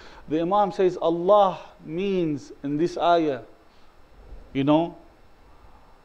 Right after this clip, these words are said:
the first people, the forebearers of the people of heaven.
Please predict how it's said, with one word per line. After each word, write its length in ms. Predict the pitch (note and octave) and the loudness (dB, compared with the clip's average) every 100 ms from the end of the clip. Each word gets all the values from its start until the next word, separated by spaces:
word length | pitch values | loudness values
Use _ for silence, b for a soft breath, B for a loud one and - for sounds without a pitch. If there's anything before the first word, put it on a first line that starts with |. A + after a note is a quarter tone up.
| - - | -10 -6
the 100 | C#3+ | 2
first 520 | G#3+ B3 A3+ - - | 8 10 8 4 -8
people, 260 | F#3+ F3 | -6 -6
the 140 | D3 C#3 | -8 -6
forebearers 800 | - G#3+ A3+ G#3 F#3+ E3+ B2 - - _ _ - | 6 8 8 6 4 2 -2 -14 -20 _ _ -6
of 240 | D3+ C3 B2+ B2+ - | -6 -6 -12 -16 -8
the 80 | C3+ | -6
people 520 | D3 F#3 F3+ E3 C3 - - - | -2 -2 0 -2 -2 -12 -8 -2
of 140 | D3 | 2
heaven. 400 | E3+ F#3+ G3 C#3+ | 4 4 2 -2